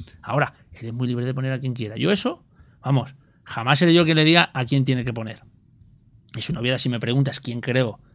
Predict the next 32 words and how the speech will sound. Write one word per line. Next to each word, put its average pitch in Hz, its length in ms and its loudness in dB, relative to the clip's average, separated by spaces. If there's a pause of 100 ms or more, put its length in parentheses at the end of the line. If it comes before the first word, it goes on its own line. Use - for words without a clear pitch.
(140)
que - 80 -6
es 107 80 -6
m-, 113 160 -2
más 113 380 -4
o 107 40 -10
mejor 107 220 -10
portero, 117 280 -10
te 127 120 -10
digo 110 240 -6
quién 113 160 -6
es 117 160 -8
más 117 220 -6
o 107 40 -8
mejor 107 260 -12
portero. 101 340 -14
Pero 113 220 -6
a 113 60 -6
la 110 140 -6
hora 131 140 2
de, 151 180 4 (360)
de 120 100 -2
poner, 147 380 -2
que 104 80 -12
ponga 120 180 -14
a 117 40 -8
quien 120 140 -4
quiera. 110 300 -6 (480)
Que - 80 -8
ponga 127 120 0
a 135 40 2
quien 127 140 0
quiera. 135 240 2